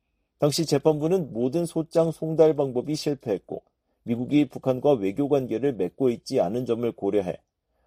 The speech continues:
원고는 피고에게 공표를 통한 송달을 허가해 줄 것을 요청했다며 이러한 상황에선 공표 방식의 송달은 의심의 여지 없이 허용된다고 밝혔었습니다.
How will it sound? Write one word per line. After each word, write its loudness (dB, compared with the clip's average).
원고는 0
피고에게 -2
공표를 -2
통한 -2
송달을 0
허가해 2
줄 -6
것을 -4
요청했다며 -6
이러한 4
상황에선 0
공표 -4
방식의 0
송달은 -2
의심의 0
여지 2
없이 -6
허용된다고 -2
밝혔었습니다. -4